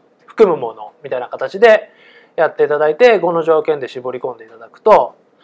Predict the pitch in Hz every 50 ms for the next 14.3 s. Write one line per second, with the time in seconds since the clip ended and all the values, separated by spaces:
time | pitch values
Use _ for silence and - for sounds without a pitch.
0 | _ - - - _ - - 269 262 220 208 175 175 170 170 170 175 170 175 185
1 | 180 - 160 147 143 143 - 131 127 123 - - 135 160 175 160 143 139 170 202
2 | 202 170 135 120 - _ _ _ _ _ _ _ _ - _ _ _ _ - 196
3 | 196 202 190 180 180 160 143 135 - - 139 180 196 - 226 202 165 170 143 127
4 | - - 123 113 113 107 - _ _ _ _ _ _ _ _ - 196 180 180 202
5 | 240 254 226 226 226 190 170 165 175 190 214 214 220 220 226 226 226 226 226 226
6 | - _ _ _ _ _ _ _ _ _ - 196 180 190 226 233 226 233 226 220
7 | 233 240 247 262 - _ _ _ _ _ _ - 180 185 175 160 131 110 110 -
8 | - _ - 147 131 120 120 113 110 107 _ _ _ _ _ _ _ _ _ _
9 | _ - 160 147 135 135 170 226 240 - - - - - _ _ _ _ _ _
10 | _ _ _ - 151 143 139 135 131 127 131 131 - _ _ _ _ _ _ _
11 | - 143 143 135 123 113 - - - 123 147 180 151 131 - _ _ _ _ -
12 | - - - - - _ _ _ _ _ _ _ _ _ _ _ - - - -
13 | - _ _ - 175 156 151 139 147 143 - 202 220 175 120 - _ - - -
14 | - - - - - _